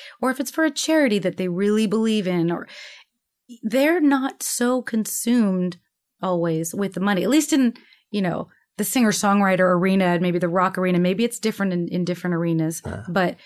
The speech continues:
Speaker 1: a lot of artists that I really, truly respect and look up to, it's not all about the money. That's not why they're in it. And m-, I am the first person to say,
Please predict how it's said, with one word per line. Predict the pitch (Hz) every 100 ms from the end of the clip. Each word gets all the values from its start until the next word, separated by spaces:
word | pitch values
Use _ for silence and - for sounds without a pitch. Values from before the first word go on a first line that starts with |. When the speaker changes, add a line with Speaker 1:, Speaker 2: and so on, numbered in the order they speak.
| - - - - _ _
Speaker 1:
a | - 233
lot | 214 247
of | 330 240
artists | 208 190 190
that | 190
I | 185
really, | 226 175 196 190 175
truly | 170 202 190 180 165 165 _ _
respect | - 175 - - 185 185
and | 175
look | 170 180
up | 196 -
to, | - 170 160 165 - - - _ _ _ _
it's | - 254 -
not | 233 247 508 440
all |
about | 190 160 151
the | 170
money. | 170 170
That's | 175 285
not | 392 403
why | 381
they're | 311 247 -
in | 302
it. | 349 190
And | 196 208
m-, | 233 277 -
I | 285 370 349 -
am | 240
the | 202
first | - 233 240
person | - 220 208
to | 190
say, | 214 190 170